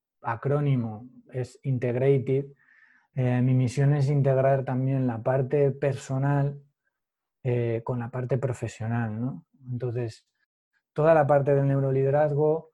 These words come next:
eh, más aplicada a, a corporaciones y la parte de las cuatro facetas del ser humano, pues, aplicadas a, a nosotros mismos,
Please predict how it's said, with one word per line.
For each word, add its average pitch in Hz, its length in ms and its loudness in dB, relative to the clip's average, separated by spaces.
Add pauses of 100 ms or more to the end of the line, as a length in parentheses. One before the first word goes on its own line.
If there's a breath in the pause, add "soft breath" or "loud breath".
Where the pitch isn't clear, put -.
(380 soft breath)
eh, 117 580 -6
más 131 300 -2
aplicada 131 580 0
a, 120 960 -4
a 123 80 -10
corporaciones 143 1040 -4
y 139 80 -10
la 117 160 -8
parte 120 300 -8
de 120 100 -6
las 113 240 -10
cuatro 117 720 -6
facetas 120 560 -10
del 110 360 -10
ser 120 200 -10
humano, 120 480 -6
pues, - 160 -20
aplicadas 113 600 -14
a, 107 300 -12
a - 760 -20
nosotros 107 480 -20
mismos, 110 320 -20